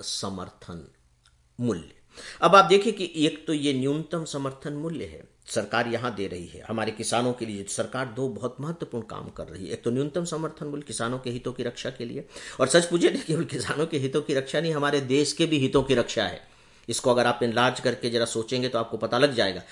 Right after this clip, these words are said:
और दूसरा, इसी तरीके से एक और सरकार किसानों की मदद करती है, वो है सब्सिडी, जिसे कृषि सब्सिडी कहते हैं, कृषि अनुदान। वह भी equally important है और बहुत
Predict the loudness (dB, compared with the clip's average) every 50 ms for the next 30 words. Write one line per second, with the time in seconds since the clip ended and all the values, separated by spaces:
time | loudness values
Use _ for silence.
0 | -16 -16 -12 0 6 6 6 8 8 8 8 8 6 6 6 6 6 4 2 2
1 | 2 2 4 6 6 6 6 4 2 2 2 4 4 6 6 6 6 6 4 4
2 | 4 0 -2 0 2 4 4 4 4 2 -2 -2 -2 -2 -2 0 0 0 -2 -4
3 | -8 -8 -4 -2 -2 -2 -2 -2 -4 -6 -8 -14 _ _ -10 -8 -6 -6 -4 -4
4 | -6 -4 -4 -4 -4 -4 -4 -6 -6 -4 -2 -4 -4 -4 -8 -16 -12 -6 -4 -4
5 | -2 -2 -4 -4 -4 -4 -2 -2 -4 -4 -4 -6 -4 -2 0 0 0 0 0 -2
6 | -6 -6 -6 -8 -6 -6 -8 -10 -8 -4 -2 -2 -2 -2 -4 -2 -2 -2 -2 -4
7 | -6 -6 -6 -6 -6 -8 -8 -8 -8 -6 -6 -6 -6 -8 -10 -10 -12 -14 -16 -16
8 | -18 -18 -18 -18 -20 _ _ _ -20 -20 -20 -20 -20 _ _ 2 2 4 4 2
9 | 2 0 0 0 0 -2 -6 -14 _ _ _ _ _ -8 -6 -6 -6 -6 -6 -6
10 | -8 -8 -8 -12 -14 -20 -20 -20 -20 -12 -2 4 4 6 6 6 4 2 2 0
11 | -8 -8 -10 _ 2 4 4 6 6 4 2 2 0 -2 -4 -4 -6 -4 -4 -4
12 | -6 -6 -6 -6 -6 -6 -4 -4 -4 -4 -4 -6 -10 -14 -8 -4 -2 -2 -2 -4